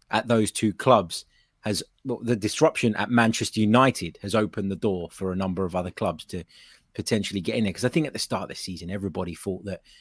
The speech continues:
it would be City, Chelsea, Liverpool, Manchester United in the top four, and the order was,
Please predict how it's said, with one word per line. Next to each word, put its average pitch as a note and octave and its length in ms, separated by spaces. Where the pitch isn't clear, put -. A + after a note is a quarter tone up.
it G#2 100
would G2 120
be G#2 160
City, G#2 420
Chelsea, G2 460
Liverpool, F#2+ 400
Manchester G2 500
United F#2+ 460
in F#2 100
the F2+ 80
top - 240
four, G2+ 300
and F#2+ 100
the F#2+ 100
order G2 320
was, F2+ 280